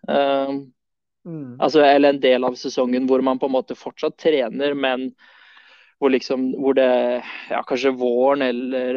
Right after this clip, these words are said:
Speaker 1: eller tidlig vår, kanskje, eller, ehm, eller sent på høsten, eller når liksom, når liksom det der, eh, typiske konkurransesesongen er litt mer på, på lavbluss, da.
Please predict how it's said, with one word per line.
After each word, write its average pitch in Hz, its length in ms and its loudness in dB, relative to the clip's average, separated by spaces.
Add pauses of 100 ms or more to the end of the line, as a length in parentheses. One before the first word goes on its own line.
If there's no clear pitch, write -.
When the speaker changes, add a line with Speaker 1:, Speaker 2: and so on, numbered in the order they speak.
(120)
Speaker 1:
eller 143 180 0
tidlig 123 460 -4
vår, 139 300 0
kanskje, 151 400 0 (160)
eller, 131 420 -2
ehm, 127 380 -4 (420)
eller 135 280 2
sent - 720 -4
på 127 80 -8
høsten, 127 400 -4
eller 135 220 2
når 135 160 -2
liksom, 131 400 -2 (280)
når 139 100 2
liksom 135 220 -2
det 131 120 4
der, 131 160 2
eh, 131 200 0 (760)
typiske 131 560 -4
konkurransesesongen 131 1040 0
er 131 140 4
litt 127 220 -2
mer 127 200 2
på, 131 600 2
på 147 120 0
lavbluss, 139 500 0
da. 165 100 -6